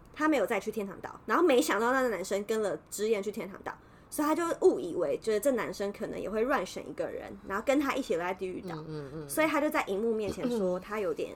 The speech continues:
Speaker 1: 傻眼，
Speaker 2: 嗯。
Speaker 1: 因为他原本以为他们，虽然没有说好，但他们有这个默契，会一起留在地狱岛，然后就会有更多的相处，
Speaker 2: 哦，哦。
Speaker 1: 然后像约会一样。
Speaker 2: 嗯。
Speaker 1: 而且在那边就是可以很自由，这样。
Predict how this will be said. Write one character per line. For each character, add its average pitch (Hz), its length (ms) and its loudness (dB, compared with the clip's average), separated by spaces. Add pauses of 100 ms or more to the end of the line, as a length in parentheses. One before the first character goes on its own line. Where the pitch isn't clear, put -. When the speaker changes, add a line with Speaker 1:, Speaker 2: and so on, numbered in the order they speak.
(120)
Speaker 1:
傻 147 300 -4
眼， 180 200 -4
Speaker 2:
嗯。 - 40 -6
Speaker 1:
因 214 80 -4
为 220 60 -4
他 208 200 -4
原 185 140 -2
本 - 120 -6
以 - 140 -12
为 - 160 -8
他 - 160 -10
们， 226 100 -6
虽 - 160 -2
然 294 100 4
没 247 60 0
有 220 100 0
说 226 220 4
好， 233 160 0
但 254 80 -2
他 254 80 2
们 240 100 2
有 - 80 0
这 - 100 -6
个 220 60 2
默 214 240 2
契， - 300 -6 (220)
会 285 160 0
一 285 60 0
起 254 160 -4
留 185 140 0
在 208 200 -2
地 202 180 -4
狱 202 100 -4
岛， - 200 -8 (220)
然 196 120 -2
后 208 40 -2
就 240 120 0
会 247 140 2
有 165 240 -2
更 226 120 -2
多 214 100 -2
的 208 120 -6
相 202 280 -8
处， - 160 -8
Speaker 2:
哦， - 40 -6
哦。 - 60 -14
Speaker 1:
然 175 100 -4
后 185 80 -2
像 208 180 -6
约 180 200 -2
会 202 240 -4
一 - 160 -14
样。 - 120 -4 (220)
Speaker 2:
嗯。 - 240 -4
Speaker 1:
而 220 80 -2
且 226 180 -2
在 226 140 0
那 226 120 0
边 190 340 -2
就 196 100 -6
是 190 280 -2
可 196 120 -6
以 185 80 -2
很 165 160 -8
自 190 200 -4
由， - 260 -10 (240)
这 170 80 -6
样。 - 80 -6